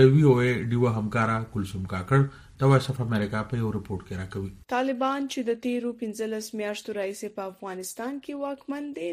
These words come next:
Speaker 2: د شپږم ټولګي څخه بره د نجونو په زده کړو یې بندیز لګولی دی. طالبانو لخوا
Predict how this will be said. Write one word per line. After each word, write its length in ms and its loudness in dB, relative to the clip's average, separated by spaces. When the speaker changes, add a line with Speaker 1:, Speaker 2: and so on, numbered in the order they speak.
Speaker 2:
د 80 0
شپږم 460 -6
ټولګي 360 -10
څخه 260 -12
بره 200 -2
د 140 -8
نجونو 260 -6
په 60 0
زده 200 -2
کړو 160 -4
یې 160 -4
بندیز 340 -8
لګولی 500 -6
دی. 100 -4
طالبانو 460 -2
لخوا 260 -4